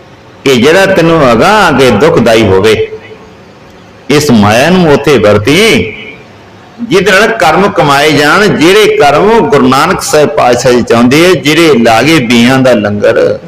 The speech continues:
ਸੱਚ ਦੀ ਕਮਾਈ ਦਿਖਾ ਕੇ ਨਾ ਕਰਨੀ। ਕਿ ਭਾਈ ਅਸਲੀ ਸੱਚ ਦੀ ਕਮਾਈ ਤਾਂ ਇਹ ਹੈ, ਗੁਰੂ ਨਾਨਕ ਸਾਹਿਬ ਪਾਤਸ਼ਾਹ ਦੱਸ ਗਏ ਨਾ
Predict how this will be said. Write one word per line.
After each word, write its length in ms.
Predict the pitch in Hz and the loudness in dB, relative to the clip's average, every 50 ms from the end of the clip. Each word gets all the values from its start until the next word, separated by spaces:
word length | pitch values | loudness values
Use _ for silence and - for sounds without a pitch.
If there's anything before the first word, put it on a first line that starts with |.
| - - - - | -20 -20 -20 -8
ਸੱਚ 200 | - - 110 101 | -4 -4 -2 -2
ਦੀ 160 | 127 147 180 180 | 0 -2 0 0
ਕਮਾਈ 260 | 175 165 156 160 165 | 0 0 0 0 0
ਦਿਖਾ 300 | 165 143 - 131 123 131 | 0 0 0 0 0 0
ਕੇ 80 | 151 | 0
ਨਾ 100 | 165 196 | 0 0
ਕਰਨੀ। 360 | 202 - - 127 127 - - - - - - - - - - - - - - - - - - - - - - - - - - - - - - - - - - - - - - - - - - - - - - - - - - - - - - - - - - - | -2 0 -2 -2 -2 -4 -6 -10 -12 -18 -20 -20 -20 -20 -20 -20 -20 -20 -20 -20 -20 -20 -20 -20 -20 -20 -20 -20 -20 -20 -20 -20 -20 -20 -20 -20 -20 -20 -20 -20 -20 -20 -20 -20 -20 -20 -20 -20 -20 -20 -20 -20 -20 -20 -20 -20 -20 -20 -20 -20 -20 -20 -6 -4
ਕਿ 100 | 131 123 | -2 -2
ਭਾਈ 380 | 104 123 135 135 180 208 202 | 0 0 0 0 2 2 0
ਅਸਲੀ 280 | 165 143 185 208 233 220 | 0 0 0 0 0 0
ਸੱਚ 300 | - - 147 139 - 160 | 0 0 0 0 0 0
ਦੀ 160 | 160 196 214 | 0 0 0
ਕਮਾਈ 340 | 208 190 156 143 139 143 156 | 0 0 0 0 0 0 0
ਤਾਂ 200 | - 214 185 175 | 0 0 0 2
ਇਹ 260 | 165 170 185 196 175 | 2 2 2 2 2
ਹੈ, 80 | 170 170 | 0 0
ਗੁਰੂ 220 | 160 180 170 165 | 0 0 0 2
ਨਾਨਕ 300 | 147 147 147 165 - 165 | 0 0 0 -2 -4 -4
ਸਾਹਿਬ 220 | - - 180 185 | -2 0 0 0
ਪਾਤਸ਼ਾਹ 400 | 180 175 147 143 147 - - 165 | 2 2 2 2 2 2 0 0
ਦੱਸ 260 | 165 - 135 123 - 156 | 0 0 0 0 0 0
ਗਏ 160 | 170 170 160 | 0 0 2
ਨਾ 520 | 143 131 135 151 185 226 240 214 147 113 | 0 0 0 0 0 0 0 0 -2 -4